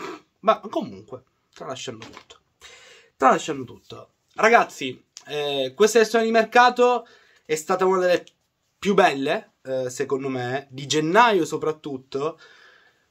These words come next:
da non so quanti anni non facevamo una sessione di mercato così, eh, così scoppiettante. Eh, ci sono stati ben tredici colpi, se non sbaglio, sette cessioni e sei acquisti.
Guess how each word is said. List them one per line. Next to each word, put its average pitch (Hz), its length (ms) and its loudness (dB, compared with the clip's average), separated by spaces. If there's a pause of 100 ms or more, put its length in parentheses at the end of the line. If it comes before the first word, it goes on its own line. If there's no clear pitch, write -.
(120)
da 156 300 0
non 165 160 2
so 165 140 -2
quanti 151 340 -4
anni 131 340 -4
non 131 180 -6
facevamo 127 400 -8
una 123 140 -8
sessione 123 340 -8
di 123 100 -6
mercato 123 440 -8
così, 120 640 -8
eh, 107 120 -20
così 127 220 -10
scoppiettante. 131 1040 -10 (180)
Eh, 135 240 -6
ci - 100 -12
sono 185 160 -2
stati 196 560 -2 (320)
ben 226 840 2 (340)
tredici 208 500 0
colpi, 165 380 2
se 139 100 -8
non 156 120 -6
sbaglio, 139 600 -4
sette 214 460 0
cessioni 180 420 -4
e 151 40 -2
sei 156 220 -2
acquisti. 156 720 -8